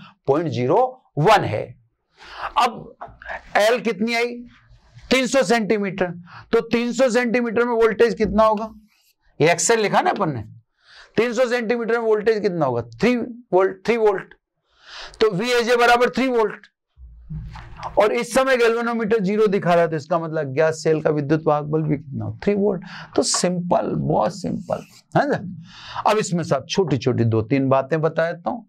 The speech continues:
पहली बात, स्पष्ट रूप से जितने भी पॉजिटिव हैं, चाहे वोल्ट मीटर का पॉजिटिव है, कोई सा भी, वो सदैव उच्च विभव बिंदु ऐसे जुड़े। एक उच्च विभव बिंदु इसलिए कहते हैं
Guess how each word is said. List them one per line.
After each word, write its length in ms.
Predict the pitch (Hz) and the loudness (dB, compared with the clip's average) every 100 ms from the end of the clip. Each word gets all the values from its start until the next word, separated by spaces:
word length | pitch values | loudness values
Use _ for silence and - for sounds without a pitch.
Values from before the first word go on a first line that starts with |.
| _ _ - _ - | _ _ -20 _ -4
पहली 260 | - 196 226 | 0 2 2
बात, 300 | 208 226 233 - - _ _ _ - | 2 0 -2 -12 -20 _ _ _ -4
स्पष्ट 500 | 156 165 208 202 208 | -4 0 0 0 -2
रूप 120 | 190 | -2
से 240 | 190 240 277 - _ _ _ - - - - - - - | -2 -4 -4 -16 _ _ _ -20 -20 -18 -18 -18 -4 0
जितने 500 | 110 185 190 226 269 | 0 0 0 0 0
भी 160 | 285 | 0
पॉजिटिव 680 | 254 208 180 165 190 208 185 | 0 2 2 0 0 0 0
हैं, 320 | 147 - - _ _ _ _ _ _ | -2 -4 -8 _ _ _ _ _ _
चाहे 220 | - 160 | 0 2
वोल्ट 400 | 156 135 151 151 | 2 0 -2 -2
मीटर 260 | 151 143 151 | -4 -2 0
का 100 | 151 | 0
पॉजिटिव 520 | 143 143 131 143 202 | 2 0 0 0 4
है, 80 | 247 | 4
कोई 240 | - 160 | 4 0
सा 200 | 123 123 | 0 -2
भी, 140 | 113 110 - - - - - | -4 -6 -14 -20 -20 -20 -2
वो 120 | 175 214 | 2 2
सदैव 400 | 214 202 202 220 | 2 0 2 2
उच्च 400 | 208 214 190 196 | 2 0 0 0
विभव 220 | 190 185 | 2 0
बिंदु 300 | 185 185 185 | 0 0 0
ऐसे 260 | 175 - | 0 -2
जुड़े। 520 | 156 160 165 - - 160 | -2 -2 -4 -8 0 0
एक 140 | 165 | 4
उच्च 220 | 208 202 | 2 4
विभव 160 | 220 214 | 2 2
बिंदु 220 | 214 214 | 0 -2
इसलिए 260 | 208 220 202 | -2 -2 0
कहते 260 | 196 190 | -2 -2
हैं 180 | 247 277 | -6 -6